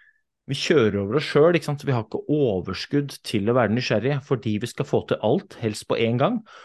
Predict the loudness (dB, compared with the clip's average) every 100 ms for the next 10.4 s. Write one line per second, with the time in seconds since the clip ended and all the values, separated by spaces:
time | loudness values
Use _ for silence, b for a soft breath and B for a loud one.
0 | B -6 -2 0 2 2 0 0 -4 -2
1 | 0 0 0 -2 -4 -2 -2 -2 -6 -14
2 | -8 0 0 0 -4 -8 -12 -4 -2 -2
3 | -2 -2 0 0 0 -4 -6 -6 -8 -2
4 | -2 -2 -6 -2 0 0 -4 -6 -4 -4
5 | -4 -12 _ _ _ _ _ _ -2 2
6 | 2 2 0 -2 -4 -4 -4 -6 -12 -18
7 | -20 _ -4 -2 2 4 4 2 0 -2
8 | -2 -2 -2 0 -2 -2 -4 -6 -8 -8
9 | -6 -6 -6 -2 0 0 -2 -2 0 0
10 | 0 -2 -6 -10